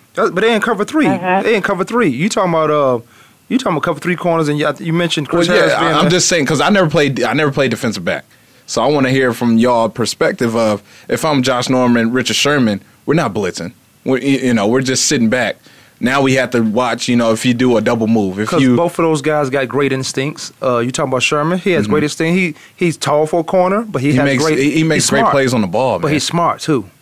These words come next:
Speaker 1: Yeah, he, he's smart. He'll, he is, he's not Deion Sanders, but Deion gave you the perception that you had him beat. Or he,
Speaker 3: Oh, yeah.
Speaker 1: he,
Speaker 3: Oh,
Speaker 1: but,
Speaker 3: yeah.
Speaker 1: but then you forgot that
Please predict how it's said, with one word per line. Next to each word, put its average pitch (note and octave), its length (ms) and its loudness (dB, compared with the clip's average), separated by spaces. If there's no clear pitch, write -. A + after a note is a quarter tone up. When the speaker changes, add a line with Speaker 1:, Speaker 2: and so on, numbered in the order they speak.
Speaker 1:
Yeah, A#2 180 0
he, D3+ 220 -2
he's D3 160 -2
smart. C3 300 -2
He'll, F#3+ 220 2
he B3 300 -2
is, F#3 200 0
he's F3+ 180 -2
not A#3+ 220 0
Deion G#3+ 220 2
Sanders, F#3 320 0
but C#3+ 120 0
Deion G#3 380 2
gave E3+ 140 0
you E3+ 60 0
the E3 60 -6
perception D#3 440 -2
that C3 240 0
you D#3+ 220 -2
had E3 200 0
him C#3+ 160 -4
beat. D3 240 -2
Or B2+ 240 0
he, B2 80 -4
Speaker 3:
Oh, D3+ 140 2
yeah. G#2+ 240 0
Speaker 1:
he, F#3 100 -14
Speaker 3:
Oh, D3 160 0
Speaker 1:
but, F2 60 -4
Speaker 3:
yeah. E3 60 -6
Speaker 1:
but D3+ 120 0
then D3 340 0
you E3 100 -4
forgot E3 340 0
that C3+ 240 0